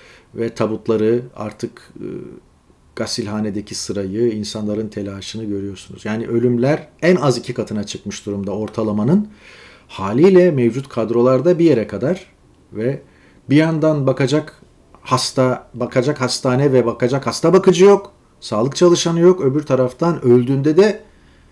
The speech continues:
e, gömecek, e, personel ya da gömülecek yer. Ve daha başındayız yani. Koronavirüs bir aileyi yok etti.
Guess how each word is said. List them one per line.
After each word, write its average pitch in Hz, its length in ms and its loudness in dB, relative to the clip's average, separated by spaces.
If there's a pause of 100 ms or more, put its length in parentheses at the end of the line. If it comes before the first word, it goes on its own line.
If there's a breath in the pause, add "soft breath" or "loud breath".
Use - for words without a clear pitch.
(420 soft breath)
e, 113 140 -4
gömecek, 135 800 2
e, 131 200 -6
personel 147 600 4
ya 147 140 4
da 160 60 4
gömülecek 131 560 4
yer. 117 380 0 (400)
Ve 151 220 6
daha 147 300 4
başındayız 143 640 4
yani. 65 260 -18 (2750 soft breath)
Koronavirüs 156 680 4
bir 139 300 6
aileyi 139 340 6
yok 151 220 4
etti. 110 360 0